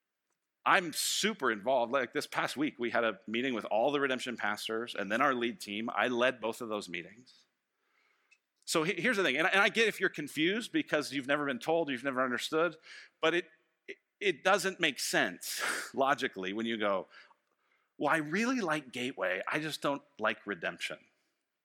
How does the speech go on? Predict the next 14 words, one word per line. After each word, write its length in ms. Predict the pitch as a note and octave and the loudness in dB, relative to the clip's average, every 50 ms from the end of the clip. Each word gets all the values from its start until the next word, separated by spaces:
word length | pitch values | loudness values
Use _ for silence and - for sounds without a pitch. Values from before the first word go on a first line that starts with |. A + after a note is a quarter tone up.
| _ _ _ _ _ _ _ _ _ _ _ _ | _ _ _ _ _ _ _ _ _ _ _ _
It'd 100 | - A2 | -10 -6
be 100 | B2+ C3 | -2 0
like 180 | C3 B2+ A#2+ - | 0 -2 -2 -4
going, 460 | A#2 A2+ G#2 G#2 G2+ G2 F#2+ F2 - _ _ _ _ _ _ _ _ _ _ _ _ _ _ _ _ _ _ _ _ - | -6 -4 -2 -2 -4 -4 -6 -10 -14 _ _ _ _ _ _ _ _ _ _ _ _ _ _ _ _ _ _ _ _ -6
"I 200 | C#3 F3 G3+ G#3+ | -4 -4 -2 -2
really 340 | A3 G3+ F#3+ F#3 F3 D#3+ C#3+ | -2 -2 -2 0 0 0 0
like 260 | A#2+ A#2+ A#2 - - | 0 -2 -2 -2 -2
Luke 180 | B2 A#2+ - - | -4 -4 -2 -4
and 120 | G2+ F#2 | -10 -6
Molly, 480 | F#2 F#2+ F#2+ F#2+ F#2+ F#2+ G2 F#2 F#2 - _ _ _ _ _ _ - - - _ _ _ - | -4 -4 -2 -2 -2 -2 -4 -4 -8 -12 _ _ _ _ _ _ -20 -20 -20 _ _ _ -4
I 140 | - A#2+ A#2+ | -2 -2 -2
just 320 | A#2 A#2+ C#3 C#3 - - | -2 -2 -4 -4 -4 -2
don't 180 | - C3+ C3 - | -2 -2 -2 -2
like 260 | G#2+ A2 G2 G2 - | -2 -2 -2 -2 -4